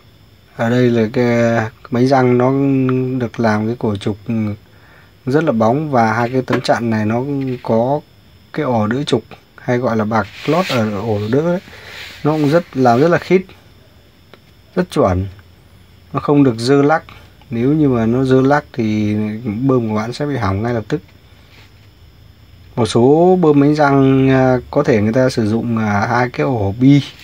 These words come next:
để đỡ hai đầu trục. Thế nhưng mà thường, thông thường thì người ta thường sử dụng cái bạc, dạng bạc lót như thế này. Và khi, à, các bạn tháo cái t-, tấm chặn này ra thì cần phải chú ý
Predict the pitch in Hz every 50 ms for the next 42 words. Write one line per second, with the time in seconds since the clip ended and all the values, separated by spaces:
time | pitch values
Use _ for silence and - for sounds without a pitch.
0 | - - - - - - - - - - - _ _ - 120 104 123 147 165 165
1 | 147 143 135 131 127 123 113 107 107 107 104 104 104 104 104 98 - 127 110 -
2 | - - - - - - - - - - - - - 131 135 135 131 123 117 113
3 | 110 110 110 110 110 110 107 - - - - - - 135 123 120 117 113 110 107
4 | 104 101 - 135 131 127 143 131 117 110 110 113 107 104 107 110 110 123 123 123
5 | 120 120 117 117 113 110 - - 113 107 - 110 104 98 104 117 120 - 120 110
6 | 104 104 113 120 127 135 120 107 - - - - - - 120 113 113 113 117 113
7 | - - 135 139 147 143 139 135 135 123 110 - - - - - - - - -
8 | - - - - - - _ - - _ - - _ _ - 110 - 143 139 135
9 | 131 135 131 127 127 127 123 120 117 147 143 131 113 110 - - - 107 113 127
10 | 143 147 156 151 147 - - 135 127 127 - 131 135 143 143 - 160 143 - 120
11 | 120 113 110 107 107 107 107 107 107 107 120 123 123 123 120 117 107 - 117 110
12 | 107 104 104 92 - 113 110 113 117 123 143 165 175